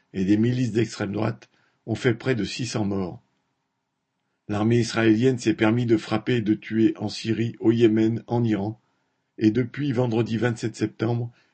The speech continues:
elle s'est lancée dans la guerre totale contre le Hezbollah, pilonnant le Liban sans relâche,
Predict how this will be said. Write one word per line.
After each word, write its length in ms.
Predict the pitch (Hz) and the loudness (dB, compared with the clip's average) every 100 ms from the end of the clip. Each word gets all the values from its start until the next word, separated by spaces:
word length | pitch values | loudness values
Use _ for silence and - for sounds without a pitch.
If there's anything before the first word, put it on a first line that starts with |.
| - | -10
elle 100 | 95 | -6
s'est 180 | - 113 | 0 2
lancée 300 | 117 104 104 | 2 -2 -2
dans 140 | 104 | 0
la 160 | 101 98 | 0 -2
guerre 240 | 98 95 | -4 -4
totale 420 | 113 107 113 113 | -6 -2 -2 -4
contre 260 | - 98 95 | -6 -8 -6
le 140 | 92 | -4
Hezbollah, 540 | 107 101 98 87 98 - _ _ | -4 -2 -2 0 -4 -10 _ _
pilonnant 440 | - 127 131 139 147 | -8 0 2 2 4
le 140 | 117 | 4
Liban 340 | 107 110 117 110 | 4 2 0 -2
sans 260 | - 123 | -4 -2
relâche, 540 | 104 95 110 - - | 0 0 -4 -6 -12